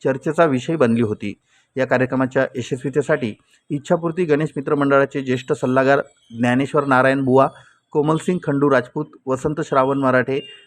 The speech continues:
मंडळाचे अध्यक्ष पियुष वसंत मराठे, कार्याध्यक्ष विनोद राजपूत, उपाध्यक्ष तुषार सिंग उर्फ गोपी राजपूत, खजिनदार रुपेश राजपूत,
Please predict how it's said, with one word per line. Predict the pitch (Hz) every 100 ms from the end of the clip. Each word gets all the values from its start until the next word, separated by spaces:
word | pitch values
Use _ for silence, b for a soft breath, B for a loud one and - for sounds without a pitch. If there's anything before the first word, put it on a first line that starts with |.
| B 139
मंडळाचे | 139 147 143 165
अध्यक्ष | 147 131 139 -
पियुष | 143 139 143 165 - -
वसंत | 131 147 139
मराठे, | 139 127 127 143 151 -
कार्याध्यक्ष | 131 131 131 135 -
विनोद | 131 127 131
राजपूत, | 123 123 - 156 b b b -
उपाध्यक्ष | 135 160 143 131 156
तुषार | - 139 151 139
सिंग | - 165 -
उर्फ | 139 151
गोपी | 127 123 139
राजपूत, | 139 127 - 160 _ _ _ _ 143
खजिनदार | 135 151 156 160 -
रुपेश | 131 127 147 143
राजपूत, | 131 - 160